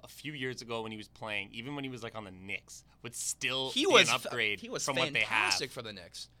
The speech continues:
Speaker 1: Yeah.
Speaker 2: He was fantastic. He was the reason why they were a fifty-five win team.
Speaker 1: I don't know if he was the reason. He was part of the reason.
Speaker 2: How many, who have they run a point guard? How, what kind of success have they had before, like, you know, after that season?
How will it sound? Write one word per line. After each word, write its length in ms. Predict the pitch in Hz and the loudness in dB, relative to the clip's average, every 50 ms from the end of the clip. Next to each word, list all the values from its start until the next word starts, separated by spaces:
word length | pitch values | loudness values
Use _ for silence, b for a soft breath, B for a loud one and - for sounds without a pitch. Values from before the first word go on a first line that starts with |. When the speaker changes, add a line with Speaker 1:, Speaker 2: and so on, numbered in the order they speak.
| - | -8
Speaker 1:
Yeah. 240 | 104 107 104 98 90 90 | -2 0 0 0 0 -2
Speaker 2:
He 100 | - 254 | -4 -2
was 160 | 262 - - - | -2 -2 0 0
fantastic. 560 | - 208 208 202 226 220 226 226 - 127 - | 0 0 0 -2 -4 -6 -6 -4 -6 -6 -6
He 60 | 208 | -6
was 80 | 196 202 | -6 -4
the 80 | 202 | -4
reason 200 | 202 214 196 196 170 | -4 -2 -4 -2 0
why 180 | 170 180 190 | 2 2 2
they 80 | 175 156 | 2 -2
were 80 | 123 | -4
a 40 | 127 | -6
fifty-five 600 | - - 190 175 - 156 151 - 147 139 131 123 | -6 -8 -10 -10 -10 -12 -8 -6 -6 -6 -6 -6
win 300 | 143 135 120 120 117 117 120 | -10 -10 -10 -12 -12 -14 -12
team. 300 | - - - - - 107 - - - - | -14 -14 -12 -12 -14 -16 -16 -18 -14 -10
Speaker 1:
I 40 | 113 | -8
don't 80 | 107 110 | -6 -6
know 60 | 110 | -6
if 80 | 107 117 | -8 -8
he 40 | |
was 160 | 110 104 104 101 | -10 -12 -12 -14
the 200 | 95 107 110 117 | -6 -4 -4 -4
reason. 400 | 107 101 101 95 92 98 98 98 | -4 -6 -10 -12 -14 -14 -16 -14
He 80 | 107 107 | -14 -14
was 120 | 101 98 | -16 -16
part 340 | - _ - - 104 104 110 | -16 _ -12 -8 -6 -4 -4
of 140 | 110 92 95 | -6 -8 -12
the 80 | 95 90 | -18 -18
reason. 340 | 90 92 92 - - 98 | -16 -18 -18 -18 -18 -16
Speaker 2:
How 160 | 95 - 175 185 | -14 -12 -10 -10
many, 160 | 214 240 214 | -8 -8 -8
who 360 | 147 143 147 151 - - 202 | -8 -8 -10 -10 -6 -4 -4
have 100 | 220 208 | -4 -4
they 80 | 214 202 | -4 -4
run 120 | 196 190 | -4 -4
a 60 | 160 | -6
point 300 | 156 - - 147 143 151 - | -8 -6 -8 -8 -8 -6 -8
guard? 160 | 110 98 98 107 | -8 -8 -8 -8
How, 140 | 123 135 131 | -8 -8 -6
what 120 | 135 151 151 | -6 -8 -6
kind 120 | 190 175 | -6 -8
of 60 | 165 - | -8 -8
success 300 | 147 - - 139 131 - | -10 -8 -6 -6 -6 -8
have 80 | 123 | -10
they 60 | 117 | -8
had 160 | 120 117 113 95 | -8 -8 -8 -10
before, 220 | 95 - - 104 - | -12 -18 -18 -16 -12
like, 200 | 101 101 95 - - | -12 -12 -12 -14 -14
you 80 | - 117 | -14 -12
know, 80 | 107 95 80 110 | -12 -10 -8 -8
after 360 | 113 117 - - 107 104 98 | -8 -8 -8 -12 -12 -10 -8
that 320 | 98 95 98 98 - - | -6 -6 -6 -6 -8 -8
season? 400 | - - - 131 113 - - - | -8 -8 -8 -8 -10 -12 -14 -14